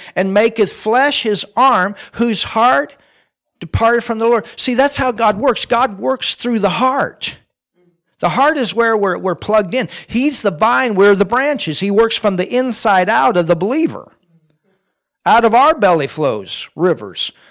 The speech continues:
of living water. We draw the, from the water, uh, of, of the, from the well that's in us. That's our heart. "For he shall be like the heath in the desert,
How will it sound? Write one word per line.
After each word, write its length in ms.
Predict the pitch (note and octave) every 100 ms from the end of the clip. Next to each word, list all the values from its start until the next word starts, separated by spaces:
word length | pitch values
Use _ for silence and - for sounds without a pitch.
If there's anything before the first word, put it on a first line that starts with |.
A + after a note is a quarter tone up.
| _
of 180 | D#3+ C3+
living 380 | D#3+ D#3+ D3+ D3
water. 480 | C3+ A2 - - _ _ _ _ _ _
We 160 | F3 F#3+
draw 640 | C#3+ G3+ B3 C#4 A3+ D3 - -
the, 260 | F#3+ E3 -
from 220 | G#3+ F#3
the 120 | E3+
water, 480 | D#3+ F#3 F3+ D#3+ A#2+ - _
uh, 360 | - G3+ F3+ -
of, 280 | F3+ C#3 -
of 320 | F3 C#3+ C3
the, 240 | - D#3 -
from 220 | - F3
the 100 | D#3
well 580 | D#3 B3 D#4 F#3 - _ _ -
that's 180 | D3+
in 220 | - G#3 C#4
us. 520 | A3+ - - - - _ _ _ _ G#3 _ _ _ _ _
That's 260 | C3+ -
our 80 | F#3
heart. 640 | - B3+ B3+ - - - _ _ _ _ _ _ _ _ _ _ _ _ - - -
"For 120 | - G#3
he 200 | A#3 D4
shall 220 | - C4+
be 380 | G#3 A#3 D4 - - _
like 240 | G3 G#3+
the 120 | - F#3+
heath 540 | - C#4 D#4 D#4 -
in 140 | A3+
the 80 | G#3
desert, 800 | F#3 F#3+ G#3 D#3+ C3+ A#3+ - -